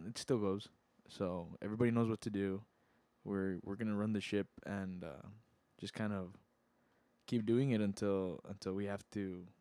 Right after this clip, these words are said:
finally absorb those other duties and responsibilities. But yeah, basically just the news of it was, was, uh,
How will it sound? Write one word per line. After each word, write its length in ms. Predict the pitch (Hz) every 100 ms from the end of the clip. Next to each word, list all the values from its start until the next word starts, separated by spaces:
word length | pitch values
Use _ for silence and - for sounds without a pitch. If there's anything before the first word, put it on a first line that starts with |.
| _ _ - -
finally 640 | 104 101 98 95 92 87 90 - _ _ _ _ -
absorb 460 | 104 107 101 101
those 180 | 101 98
other 180 | 101 98
duties 440 | 98 95 98 95
and 120 | 98 95
responsibilities. 800 | 92 92 98 98 92 95 107 - _ _ _ _ - - - - - _
But 120 | 101
yeah, 200 | 104 139 - - _ _ _ _ _ _ _ _ _
basically 360 | 110 113 123 113
just 220 | 117 -
the 60 |
news 240 | 104 107 107
of 120 | 98
it 140 | 95
was, 200 | 85 101
was, 360 | 98 95 92 98
uh, 80 | 90